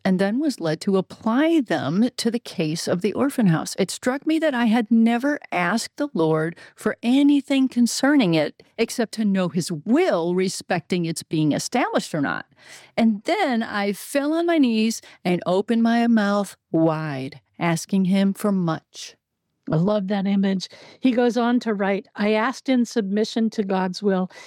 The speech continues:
Speaker 2: and without fixing a time when he should answer my petition. I prayed that he would give me a house, either as a loan or that someone might be led to pay the rent for one, or that one might be given permanently for this object. Further,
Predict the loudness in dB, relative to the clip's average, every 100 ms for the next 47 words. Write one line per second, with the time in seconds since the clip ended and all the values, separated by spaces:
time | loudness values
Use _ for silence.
0 | -4 2 2 2 -2 -4 _ -6 -6 -2
1 | 2 2 0 -4 2 2 4 4 2 0
2 | 0 0 -2 -2 -2 -2 -6 -2 -4 -2
3 | -6 -6 -10 -14 -4 -4 0 -2 0 -2
4 | -2 -2 -2 -2 -4 -4 -2 0 2 2
5 | -2 -4 -8 -8 -10 -16 -20 _ 0 0
6 | 0 -2 -2 0 2 4 4 6 4 4
7 | 2 0 0 0 2 2 0 0 0 2
8 | 0 -2 -4 0 0 0 0 -2 -2 -2
9 | 2 4 2 -2 -18 -4 0 2 2 2
10 | 2 2 0 -2 0 0 0 -2 0 0
11 | 0 -4 -4 -4 -2 -2 -2 0 0 -4
12 | -4 -8 -10 _ -20 -20 -6 0 0 0
13 | -2